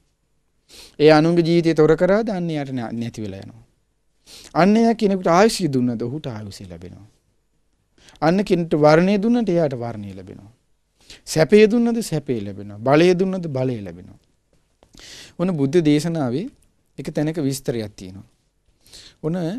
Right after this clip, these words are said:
මේ පොඩි ළමයෙක් හිටියා. පොඩි ළමයයි තාත්තා කෙනෙකුයි දැන් පාරේ යනවා. යනකොට තවත් කෙනෙක්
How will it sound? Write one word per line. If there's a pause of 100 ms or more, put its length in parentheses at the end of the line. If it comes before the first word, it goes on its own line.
(280)
මේ
පොඩි
ළමයෙක්
හිටියා. (1160)
පොඩි
ළමයයි
තාත්තා
කෙනෙකුයි
දැන්
පාරේ
යනවා. (1040)
යනකොට
තවත්
කෙනෙක්